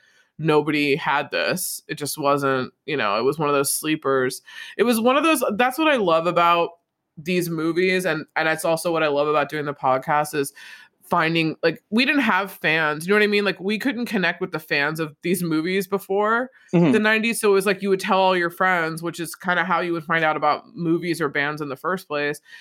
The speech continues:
Speaker 1: and then they would give you a suggestion, and then you watch it, and you watch it together, and you really like this movie, but you don't know anyone outside of your circle who likes the movie, so it's so cool to put up,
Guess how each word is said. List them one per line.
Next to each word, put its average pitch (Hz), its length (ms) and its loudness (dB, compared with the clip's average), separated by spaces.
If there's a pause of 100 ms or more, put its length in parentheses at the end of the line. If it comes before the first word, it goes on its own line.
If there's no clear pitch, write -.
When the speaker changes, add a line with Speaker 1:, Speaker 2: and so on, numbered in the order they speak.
(200)
Speaker 1:
and 170 140 0
then 170 100 2
they 170 140 4
would 170 160 0
give 170 120 0
you 175 140 0
a 160 60 0
suggestion, 160 460 -2
and 151 60 -4
then 147 100 -4
you 147 100 -4
watch 151 320 2
it, - 20 0
and 156 80 -4
you 151 80 -4
watch 147 200 0
it 143 60 -14
together, 147 400 0
and 143 120 0
you 143 80 -4
really 143 160 0
like 135 180 0
this 143 160 -12
movie, 190 220 2
but 151 180 0
you 170 100 -4
don't 160 200 2
know 165 180 0
anyone 156 380 0
outside 139 880 0 (500)
of 160 160 0
your 151 180 2
circle 196 480 0
who 175 80 -2
likes 147 260 0
the 160 80 -6
movie, 190 280 0
so 170 160 0
it's 170 140 -2
so 180 200 2
cool 180 340 2
to 170 120 -6
put 170 220 -2
up, 151 260 2